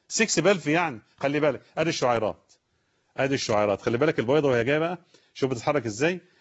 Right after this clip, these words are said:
البويضة وهي تا-، وهي جاية هتشوف إن هي بتتحرك في اتجاه واحد. هتيجي البويضة اهي. ها؟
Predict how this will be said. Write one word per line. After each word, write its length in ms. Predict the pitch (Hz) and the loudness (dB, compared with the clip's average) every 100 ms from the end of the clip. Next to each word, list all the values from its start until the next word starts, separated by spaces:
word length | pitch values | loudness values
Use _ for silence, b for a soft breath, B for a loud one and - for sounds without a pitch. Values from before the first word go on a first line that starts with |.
| b - | b -10
البويضة 320 | 110 139 196 | 0 2 4
وهي 140 | 185 151 | 4 4
تا-، 360 | 185 190 170 | 2 0 0
وهي 260 | 139 147 151 | 2 2 2
جاية 220 | 175 190 | 2 0
هتشوف 520 | 147 127 185 202 - | -2 -2 2 2 2
إن 220 | 190 185 160 | -2 0 0
هي 220 | 170 185 | 0 0
بتتحرك 420 | 156 - 170 160 | -2 -2 0 0
في 80 | 135 | -4
اتجاه 240 | 123 147 | -2 0
واحد. 320 | 131 117 - _ _ _ _ _ _ _ _ _ _ _ - B B B - | 2 0 -4 _ _ _ _ _ _ _ _ _ _ _ -20 B B B -6
هتيجي 260 | 113 165 | -2 0
البويضة 340 | 131 135 139 98 | 2 0 0 -2
اهي. 140 | 90 _ _ - | -8 _ _ -6
ها؟ 200 | 156 | -4